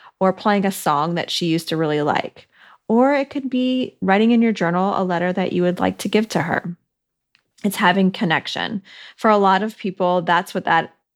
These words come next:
kind of unmet need is really for. It's wanting to connect.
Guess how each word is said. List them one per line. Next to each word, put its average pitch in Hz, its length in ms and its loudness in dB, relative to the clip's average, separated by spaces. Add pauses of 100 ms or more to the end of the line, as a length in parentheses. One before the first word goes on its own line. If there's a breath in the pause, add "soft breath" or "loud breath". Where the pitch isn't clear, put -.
(160)
kind 190 180 -2
of 170 160 0
unmet 180 320 0
need 170 260 0
is 175 140 -4
really 175 220 0
for. 175 540 0
It's - 400 -6 (180)
wanting 214 300 4
to 214 120 -2
connect. - 600 -2